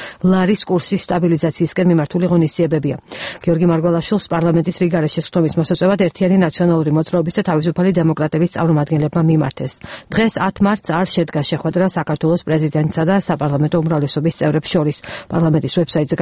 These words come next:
გამოქვეყნებული ინფორმაციით, შეხვედრა მხარეების ურთიერთშეთანხმებით გადაიდო. ევროკავშირი თექვსმეტ მარტს ბრიუსელში უმასპინძლებს მოლაპარაკებას ბრიტანეთის, საფრანგეთის, გერმანიის და ირანის საგარეო საქმეთა მინისტრებს შორის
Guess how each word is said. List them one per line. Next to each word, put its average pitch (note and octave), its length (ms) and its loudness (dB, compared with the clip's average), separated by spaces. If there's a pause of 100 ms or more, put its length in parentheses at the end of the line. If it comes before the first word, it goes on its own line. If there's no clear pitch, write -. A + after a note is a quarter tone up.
გამოქვეყნებული D#3 560 0
ინფორმაციით, F3+ 560 0
შეხვედრა F3 460 0 (420)
მხარეების F#3+ 560 2
ურთიერთშეთანხმებით F3+ 960 0
გადაიდო. D3+ 520 -2 (3000)
ევროკავშირი G#3+ 640 0
თექვსმეტ G3+ 400 0
მარტს G#3+ 400 0
ბრიუსელში A3 560 2
უმასპინძლებს F3 640 0
მოლაპარაკებას D#3+ 760 0 (140)
ბრიტანეთის, F3 600 0 (180)
საფრანგეთის, F3 720 -2
გერმანიის E3 560 2
და A3+ 160 0
ირანის G3 480 2
საგარეო F3+ 400 0
საქმეთა E3 480 -2
მინისტრებს E3 560 0
შორის C#3+ 360 -2